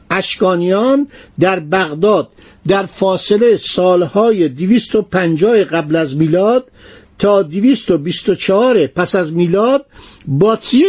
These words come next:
الکتریکی ساختند. شرکت جنرال الکتریک این باتری ها را شبیه سازی کرده است.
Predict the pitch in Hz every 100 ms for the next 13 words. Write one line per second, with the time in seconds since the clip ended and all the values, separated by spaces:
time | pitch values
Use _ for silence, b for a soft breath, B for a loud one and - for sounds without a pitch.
0 | 339 233 208 - 214 160 254 - 139 -
1 | 139 110 107 _ B B B B - 233
2 | 226 277 285 180 139 196 196 190 - 190
3 | - 196 233 311 - B B B - 254
4 | 285 196 185 - 190 147 233 285 - 202
5 | 180 175 - 170 156 123 127 120 95 92
6 | - -